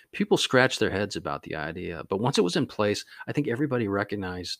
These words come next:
that it provided a special and unique character for the large playground area within which it was set. A number of years ago, a client asked me for an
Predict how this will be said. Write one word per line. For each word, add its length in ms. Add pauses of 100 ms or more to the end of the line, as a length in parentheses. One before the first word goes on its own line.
that 180
it 140
provided 400
a 60
special 640
and 140
unique 320
character 540
for 100
the 120
large 320
playground 540
area 300
within 320
which 200
it 60
was 120
set. 480 (1120)
A 40
number 260
of 100
years 220
ago, 220
a 40
client 380
asked 240
me 100
for 200
an 80